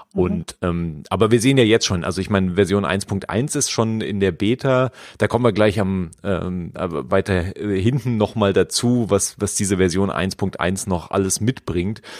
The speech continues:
Speaker 2: Aber zum Beispiel sieht man, dass, dass sie ja da auch bei der Persona schon offensichtlich, äh, weiter feilen.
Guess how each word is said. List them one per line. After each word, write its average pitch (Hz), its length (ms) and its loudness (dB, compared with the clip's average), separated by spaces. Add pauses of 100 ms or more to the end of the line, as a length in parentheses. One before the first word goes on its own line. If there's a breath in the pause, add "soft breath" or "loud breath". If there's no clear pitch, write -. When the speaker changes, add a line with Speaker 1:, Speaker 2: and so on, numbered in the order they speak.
(140 loud breath)
Speaker 2:
Aber 101 220 2
zum 117 160 0
Beispiel 113 260 4
sieht 123 180 -2
man, 107 120 2
dass, 98 320 2
dass - 160 -2
sie 110 80 2
ja 87 100 2
da 85 140 0
auch 98 140 2
bei 95 120 2
der 90 120 2
Persona 95 560 0
schon 90 320 -4
offensichtlich, - 960 -6
äh, 87 340 -4
weiter 90 640 0 (240)
feilen. 92 800 2